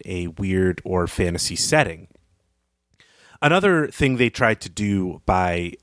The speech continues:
adapting the game into the Gumshoe system was really to fix it in a pulp or noir setting. So all of the characters are sort of archetypal characters you find in noir fiction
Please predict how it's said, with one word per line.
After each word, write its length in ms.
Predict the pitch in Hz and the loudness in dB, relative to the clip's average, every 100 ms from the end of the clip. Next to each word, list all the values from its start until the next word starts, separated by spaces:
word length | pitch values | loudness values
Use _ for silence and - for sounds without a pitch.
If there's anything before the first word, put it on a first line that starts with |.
| - | -8
adapting 800 | 98 104 98 - 98 87 87 - _ _ _ - | 0 2 2 2 -2 -2 -6 -14 _ _ _ -12
the 260 | - 92 | -2 -2
game 420 | 90 113 107 98 90 | 0 2 2 2 -2
into 240 | 95 90 | -6 -6
the 100 | 92 | -6
Gumshoe 400 | 90 123 139 117 | 0 2 2 -2
system 540 | 95 92 - 92 85 85 - - - | -2 -2 -2 -2 -4 -8 -14 -18 -2
was 240 | 120 113 | 2 2
really 400 | 104 131 214 233 | 0 0 2 0
to 140 | - 123 | -2 -6
fix 580 | - - - 151 - 110 | -6 -6 -2 -2 -2 -4
it 200 | 85 - - | -6 -10 -8
in 400 | 107 107 101 101 | -4 -2 -2 -6
a 300 | - 101 98 | -6 -4 -4
pulp 560 | 95 - 143 147 - - - _ - | -4 0 2 2 0 -10 -12 _ 0
or 240 | 113 110 | 4 4
noir 600 | 107 95 98 98 95 92 | 2 0 2 2 0 -4
setting. 540 | - - 107 87 80 - | -8 -4 -2 -2 -8 -10
So 340 | - 104 - | -4 -2 -2
all 220 | 131 185 | 4 4
of 80 | 233 | 4
the 100 | - | -2
characters 720 | - 127 117 117 - 90 87 - | -6 -4 -2 -2 -6 -8 -10 -10
are 100 | 101 | -10
sort 220 | - 107 | -6 -4
of 120 | 104 - - | -4 -6 0
archetypal 540 | 131 - - 117 107 | 0 0 -4 -4 -4
characters 540 | - 101 98 - 95 - | -4 -2 -2 -6 -8 -8
you 60 | |
find 440 | 95 101 95 90 - - - - | -6 -2 -2 -4 -8 -16 -20 -14
in 380 | 104 104 95 95 | -6 -4 -4 -8
noir 360 | - 98 101 107 | -10 -2 4 4
fiction 560 | - 110 - 104 87 | 2 -4 -6 -8 -8